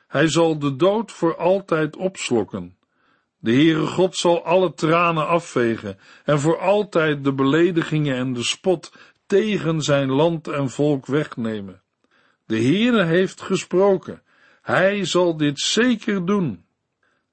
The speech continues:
Dit vers wordt door Paulus in één Korintiërs vijftien vers vierenvijftig geciteerd. Wanneer dat gebeurt, wordt werkelijkheid wat in de boeken staat. De dood is opgeslokt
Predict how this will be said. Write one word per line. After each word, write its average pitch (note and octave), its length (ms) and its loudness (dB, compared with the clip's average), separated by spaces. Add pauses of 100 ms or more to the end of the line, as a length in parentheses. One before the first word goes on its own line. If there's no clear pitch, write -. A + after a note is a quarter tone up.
(140)
Dit D#3 220 -2
vers D#3+ 400 0
wordt D3 240 0
door C3 140 0
Paulus B2 680 -4 (340)
in D#3 180 -4
één E3+ 220 0
Korintiërs D3 680 0
vijftien C#3+ 580 -2
vers A2+ 300 -4
vierenvijftig A#2+ 960 -4
geciteerd. D3 840 -4 (600)
Wanneer C3 420 2
dat G3+ 320 0
gebeurt, F3 600 -4 (420)
wordt B2 280 -2
werkelijkheid D3 880 0
wat C3 220 -2
in C3 180 0
de B2+ 80 0
boeken D3 300 -4
staat. F#2 540 -8 (460)
De G#2+ 220 -6
dood F3 520 -2
is - 280 -6
opgeslokt F#3 920 -2